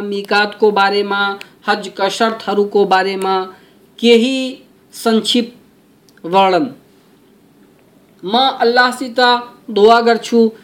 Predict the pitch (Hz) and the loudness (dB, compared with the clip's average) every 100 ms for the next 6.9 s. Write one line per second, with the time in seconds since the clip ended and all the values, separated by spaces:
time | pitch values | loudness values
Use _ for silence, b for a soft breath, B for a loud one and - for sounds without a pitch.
0 | B _ 214 220 220 220 240 240 233 233 | B _ -2 0 0 2 4 2 0 -4
1 | - - 196 214 226 - 214 214 233 226 | -20 -6 -2 0 -2 -2 -2 2 4 4
2 | 214 220 220 220 b b - 226 226 - | 2 0 -2 -8 b b -2 0 0 0
3 | 226 269 311 - - 240 226 220 226 - | 0 2 0 -4 -4 0 0 -2 -8 -18
4 | _ _ _ _ _ _ _ _ _ - | _ _ _ _ _ _ _ _ _ -8
5 | - 233 226 240 220 226 233 233 220 214 | 2 2 4 0 2 2 0 2 2 2
6 | 214 214 240 233 226 226 226 226 | 0 0 4 4 4 0 0 0